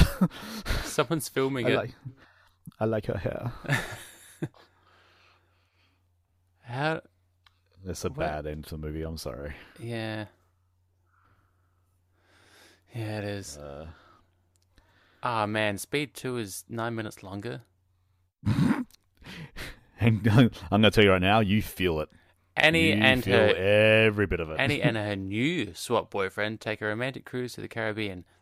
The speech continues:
Speaker 2: The ship is infiltrated by a crazy, bitter demon <laughs> genius who is adept at computer. Oh my
Speaker 1: Mm-hmm.
Speaker 2: God. Hang on.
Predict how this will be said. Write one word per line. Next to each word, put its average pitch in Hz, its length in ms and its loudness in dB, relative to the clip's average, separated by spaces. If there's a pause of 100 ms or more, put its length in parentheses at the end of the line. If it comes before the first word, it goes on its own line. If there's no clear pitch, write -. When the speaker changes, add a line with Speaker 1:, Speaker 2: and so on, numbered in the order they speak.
Speaker 2:
The - 80 -12
ship - 380 -8
is 107 180 -4
infiltrated 110 640 -8
by 98 140 -2
a 95 40 -8
crazy, 120 460 -4
bitter 107 360 -4 (120)
demon 110 400 -4 (300)
<laughs> - 320 -20
genius 110 500 -2
who 117 140 -2
is 104 160 -4
adept 110 480 -2
at - 100 -6 (260)
computer. 139 1080 -8 (800)
Oh 120 160 -6
my 101 100 0
Speaker 1:
Mm-hmm. 90 60 -4
Speaker 2:
God. 92 360 2 (380)
Hang 135 200 -2
on. 98 200 -4